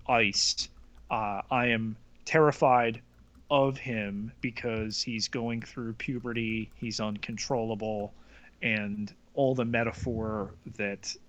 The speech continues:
the, the comics used to tell that, I, I'm just not quite sure. Matt, this aspiring, uh, screenwriter hasn't cracked this story. How's that?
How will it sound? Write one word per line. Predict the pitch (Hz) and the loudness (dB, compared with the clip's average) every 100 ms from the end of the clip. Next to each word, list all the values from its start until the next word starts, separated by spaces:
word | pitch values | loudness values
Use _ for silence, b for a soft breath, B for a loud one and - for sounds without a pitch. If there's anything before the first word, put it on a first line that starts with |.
| - | -6
the, | 110 101 95 | -4 -4 -4
the | 113 | -4
comics | - 139 139 110 - - - - - _ - | 0 2 4 2 2 4 2 -2 -20 _ -18
used | 113 110 101 95 98 - - _ b b - | -8 -6 -4 -6 -8 -8 -10 _ b b -10
to | - | -8
tell | - - 139 120 | -6 4 6 6
that, | 104 87 87 - - | 0 -6 -8 -12 -12
I, | 101 - 101 | -12 -12 -14
I'm | 98 104 - | -14 -14 -8
just | - 151 - - - | 0 0 0 -4 -6
not | 135 131 123 120 - - _ - | -4 0 0 -2 -6 -20 _ -20
quite | - 131 117 101 | -6 -2 -2 -2
sure. | - - 107 104 104 b b b b b - - - | -6 -6 -4 -6 -8 b b b b b -20 -20 -6
Matt, | 139 143 143 - | 4 6 6 2
this | 131 139 160 - - - - _ 151 | 0 6 6 8 4 2 -6 _ 2
aspiring, | 151 - - 147 147 147 135 127 123 117 - - | 4 2 6 8 8 6 4 2 0 -8 -14 -4
uh, | 127 110 107 110 | -2 0 0 -2
screenwriter | - - - 143 131 117 110 104 101 95 - - | 2 2 2 0 0 0 -2 -4 -4 -6 -8 2
hasn't | 127 123 123 113 - | 4 4 2 -4 -12
cracked | - 135 107 98 - 107 | 0 4 4 4 -2 -6
this | 104 | -2
story. | - - - - - - _ _ | 0 -2 -6 -14 -20 -20 _ _
How's | - 120 - | -2 0 -2
that? | - - | -12 -14